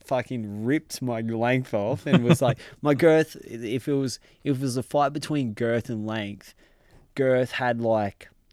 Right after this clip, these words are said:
girth was America, okay? And then, um,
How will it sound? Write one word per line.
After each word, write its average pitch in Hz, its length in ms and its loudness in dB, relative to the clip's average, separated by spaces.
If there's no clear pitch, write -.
girth 147 320 6
was 143 180 2
America, 139 720 2
okay? 127 440 0
And 123 200 0
then, 120 200 2
um, 107 520 -2